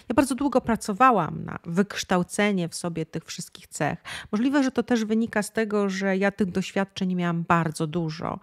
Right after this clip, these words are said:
i każde doświadczenie mnie uczyło czegoś i jednocześnie pozwalałam się bardzo mocno prowadzić. Ale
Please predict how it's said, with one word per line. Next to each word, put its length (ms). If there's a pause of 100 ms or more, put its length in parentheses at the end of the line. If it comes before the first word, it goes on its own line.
(300)
i 80
każde 460
doświadczenie 800
mnie 220
uczyło 560
czegoś 640 (300)
i 120
jednocześnie 720
pozwalałam 1000
się 160
bardzo 420
mocno 340
prowadzić. 800 (600)
Ale 500